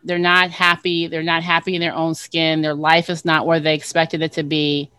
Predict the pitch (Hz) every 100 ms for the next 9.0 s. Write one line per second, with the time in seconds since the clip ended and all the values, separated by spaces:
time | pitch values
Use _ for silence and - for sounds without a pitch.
0 | _ _ _ _ _ _ _ _ _ -
1 | 190 202 190 185 180 180 175 - 349 427
2 | 427 311 240 214 220 180 185 190 170 165
3 | 165 165 160 - _ _ _ _ _ 180
4 | 190 180 175 208 226 220 208 185 - -
5 | 196 202 196 190 185 185 180 170 165 -
6 | 185 190 190 156 143 135 135 - _ _
7 | _ _ _ _ - 185 - 202 233 233
8 | 226 208 226 226 190 196 190 175 165